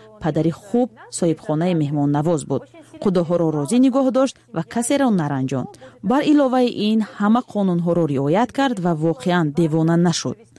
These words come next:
Баъди ҷашни арусӣ тамоми оила хаставу монда ва Фарҳод бемор шуд. Ҷанбаҳои дигари ин гуфта, ки анъанаҳои мо моро мекушанд, шикоятҳои оммавӣ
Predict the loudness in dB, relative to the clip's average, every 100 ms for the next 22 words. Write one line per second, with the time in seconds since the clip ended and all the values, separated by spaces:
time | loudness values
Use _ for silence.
0 | -20 -20 -10 -4 -2 0 0 0 0 -2
1 | -2 -4 -4 -2 -2 0 0 4 2 2
2 | -2 0 0 -2 -6 -6 -6 -2 -2 0
3 | 0 0 0 0 0 0 -4 -4 -4 -2
4 | -2 2 2 2 0 -6 -8 -16 -14 -2
5 | 0 2 2 2 0 2 0 2 2 0
6 | -2 -4 -2 -4 -2 0 0 0 0 2
7 | 2 2 2 2 2 0 -2 -4 -6 0
8 | 0 0 -8 -14 -6 0 2 2 2 0
9 | 0 0 0 0 0